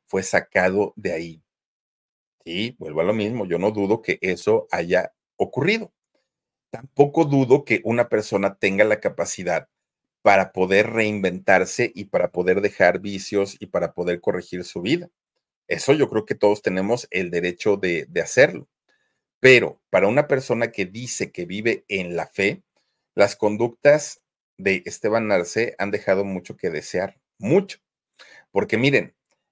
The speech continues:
dentro de lo que hace, apoya a diferentes organizaciones, como por ejemplo, entre ellas, a Provida. Y ustedes dirán, "Ay, qué buena onda, ¿no? Que apoye a Provida". Sí,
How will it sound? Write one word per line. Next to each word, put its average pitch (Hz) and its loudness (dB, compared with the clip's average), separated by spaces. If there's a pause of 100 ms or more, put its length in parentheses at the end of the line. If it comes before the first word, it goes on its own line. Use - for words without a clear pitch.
dentro 117 0
de 113 4
lo 113 -2
que 139 4
hace, 180 0 (320)
apoya 143 4
a 104 0
diferentes 101 -4
organizaciones, 98 -4 (1200)
como 131 4
por 127 2
ejemplo, 113 0
entre 107 0
ellas, 90 -2
a - -2
Provida. 208 2 (140)
Y 127 0
ustedes 196 4
dirán, 214 2
"Ay, 220 0
qué 208 2
buena 196 -2
onda, 196 2
¿no? 113 -4
Que - 0
apoye 104 -2
a - -4
Provida". 190 -4 (420)
Sí, - -2